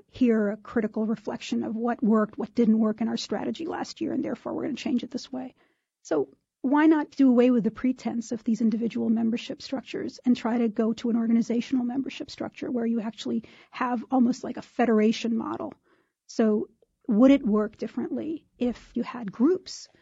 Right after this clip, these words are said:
the community centers or whatever, who were sitting around a table annually setting a legislative agenda? What would that legislative agenda look like? Would it look exactly like it does today? Would marriage be the priority for everybody? Maybe,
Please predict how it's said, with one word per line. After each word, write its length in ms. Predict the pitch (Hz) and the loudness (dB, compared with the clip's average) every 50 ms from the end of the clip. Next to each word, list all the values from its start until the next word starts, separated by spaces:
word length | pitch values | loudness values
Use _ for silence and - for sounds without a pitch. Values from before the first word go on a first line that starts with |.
| _ _ _ _ _ _ | _ _ _ _ _ _
the 80 | 220 | -16
community 320 | - - - 302 277 247 220 | 2 6 8 8 8 8 6
centers 480 | - - - 339 - - - - - | 4 -2 -6 -8 -8 -10 -12 -12 -10
or 220 | - - - - - | -8 -8 -8 -8 -6
whatever, 320 | - 240 262 269 240 - 208 | -4 -2 -2 -2 -2 -2 -2
who 140 | - 240 | 0 2
were 100 | 226 226 | 2 2
sitting 300 | - - - 277 254 226 | 0 0 2 2 4 4
around 400 | 226 214 208 214 214 214 214 220 - | 4 2 2 0 -2 -2 -4 -6 -8
a 80 | - 214 | -10 -12
table 380 | - - 240 233 220 220 233 | -8 -6 -4 -2 -2 -2 -2
annually 460 | 233 233 240 226 220 226 214 226 233 226 | 0 0 2 2 2 2 0 -2 -4 -6
setting 380 | - - 233 220 214 220 214 | -4 -2 0 0 0 0 -2
a 160 | 214 214 233 - - | -2 -6 -12 -14 -10
legislative 520 | 220 208 - - - - - - 320 - | -10 -8 -8 -8 -8 -8 -8 -8 -8 -8
agenda? 380 | - 220 - - - 254 - - _ _ _ _ _ | -8 -8 -6 -6 -6 -6 -8 -10 _ _ _ _ _
What 200 | - 233 269 - | 4 6 6 6
would 120 | 294 262 208 | 6 4 4
that 180 | 233 220 - | 2 -2 -2
legislative 460 | 233 220 226 226 - - 233 233 220 | -4 -4 -4 -6 -6 -4 -4 -2 -2
agenda 260 | 240 - 240 226 220 240 | -4 -4 -2 -4 -2 -2
look 220 | 233 240 - - | -4 -6 -6 -8
like? 140 | 226 226 - | -8 -4 -2
Would 100 | 240 233 | 0 0
it 80 | - | 2
look 140 | 240 254 254 | 2 2 2
exactly 480 | 247 185 - 220 220 220 - - 311 302 | 0 0 -2 -4 -8 -6 -2 -2 0 0
like 200 | 302 302 302 - | 0 -2 -2 -4
it 60 | 285 | -4
does 180 | - 302 294 285 | -4 -4 -4 -4
today? 260 | - - 320 302 349 370 - _ _ _ _ _ _ _ _ _ _ _ _ _ _ _ - | -4 -4 -4 -4 -4 -6 -10 _ _ _ _ _ _ _ _ _ _ _ _ _ _ _ 0
Would 180 | 240 208 202 | 2 4 4
marriage 360 | 208 220 214 214 240 254 - - | 4 4 4 2 0 0 2 0
be 80 | 285 | 0
the 80 | 247 254 | 0 -2
priority 500 | - - 247 240 240 247 262 262 311 370 - _ _ _ _ _ _ _ _ _ _ _ | -4 -6 -6 -4 -4 -4 -4 -4 -4 -6 -8 _ _ _ _ _ _ _ _ _ _ _
for 100 | - 240 | -6 -6
everybody? 420 | 254 240 269 254 277 277 302 330 - _ _ _ _ _ _ _ _ _ _ - | -4 -4 -6 -6 -6 -6 -8 -8 -10 _ _ _ _ _ _ _ _ _ _ 4
Maybe, 460 | 262 330 392 392 392 320 302 370 - | 6 6 6 4 2 0 -2 -6 -8